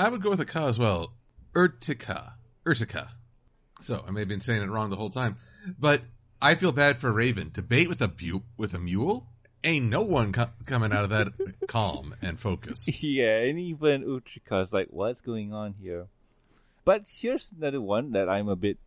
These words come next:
Speaker 2: confused with. Um, Glenda? Glenda, was it?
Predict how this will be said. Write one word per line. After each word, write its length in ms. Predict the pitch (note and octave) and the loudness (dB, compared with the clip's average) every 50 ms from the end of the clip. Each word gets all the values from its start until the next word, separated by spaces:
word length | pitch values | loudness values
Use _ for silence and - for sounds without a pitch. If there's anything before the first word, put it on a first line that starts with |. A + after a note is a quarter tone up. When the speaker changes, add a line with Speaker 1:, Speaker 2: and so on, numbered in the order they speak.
| - | -16
Speaker 2:
confused 540 | - G2 E2+ - - - G2+ F#2 F#2 - - | -14 -14 -14 -14 -10 -4 -2 -2 -2 0 4
with. 240 | A2+ D3 F3 - - - _ _ _ _ _ _ _ - | 6 6 6 4 0 -6 _ _ _ _ _ _ _ -12
Um, 1000 | B2 B2 B2+ C3 C3 C3 C3 C3 C3 C3+ C3+ C3+ C3+ C3+ C3+ C3+ C#3 C3+ C3 - - _ _ _ _ _ - _ _ _ - | -8 -8 -6 -6 -6 -6 -6 -6 -8 -8 -10 -10 -12 -12 -12 -12 -12 -12 -14 -16 -18 _ _ _ _ _ -20 _ _ _ -6
Glenda? 680 | A#2+ A#2+ B2 C3+ D3+ E3 F3 G#3 D#4+ F#4 F#4+ D#4+ - _ _ _ _ _ _ - - - - - | -2 2 2 2 2 2 0 0 0 0 0 0 -2 _ _ _ _ _ _ -20 -20 -20 -20 -2
Glenda, 280 | - D#3 E3+ D#3 A#2 F#2 | 2 2 4 6 6 6
was 140 | F#2+ G2 | 4 4
it? 100 | D3+ F#3+ | 0 -4